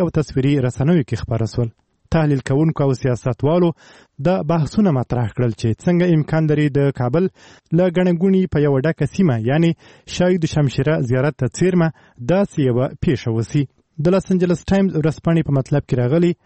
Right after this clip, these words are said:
د دوه زره پنځلسم میلادي کال د مارچ پر نولسمه د فرخندې تر وژل کېدو څلرویشت ساعته وروسته امنیتي چارواکو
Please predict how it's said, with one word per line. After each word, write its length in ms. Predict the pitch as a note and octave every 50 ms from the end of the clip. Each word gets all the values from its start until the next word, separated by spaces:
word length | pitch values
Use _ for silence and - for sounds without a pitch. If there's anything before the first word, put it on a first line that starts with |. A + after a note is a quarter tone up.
| _ _ _ - D#3
د 80 | F3+ F3+
دوه 120 | E3+ G3+ G3+ F3+
زره 120 | G3 F#3 - -
پنځلسم 460 | F3+ D#3+ D3+ D3 D3 C3+ - F3 E3+
میلادي 240 | D#3+ D3+ C#3+ C#3+ D3 - -
کال 160 | D3 C#3+ C3+ B2+
د 80 | B2+ C3
مارچ 240 | C#3 D3 C#3+ - - -
پر 80 | C#3 B2 B2+
نولسمه 480 | B2+ B2+ B2 A#2+ - - F#3+ D#3+ B2 G#2 F#2 - - - - - - - -
د 120 | D#3+ F3+ D#3+ -
فرخندې 480 | E3 D3+ - E3 D#3 D#3+ E3 D#3+ -
تر 80 | D#3 C#3+ C#3
وژل 240 | C3 A#2+ C3+ B2+ - -
کېدو 220 | C#3 B2+ C3+ C#3+ D#3 E3+ - -
څلرویشت 540 | - C3 C3 C#3 C3+ C3+ C3+ - - - D3 C#3+ -
ساعته 300 | - B2 B2+ C3 - B2 B2
وروسته 520 | B2 C3+ F#3 F#3+ - - - C#3 A2+ F#2+ - _ _ _ _ C#3+ C3
امنیتي 320 | B2+ B2 A#2+ - - B2+ -
چارواکو 440 | B2 A#2 G#2+ A#2+ D3 D#3+ - - D#3+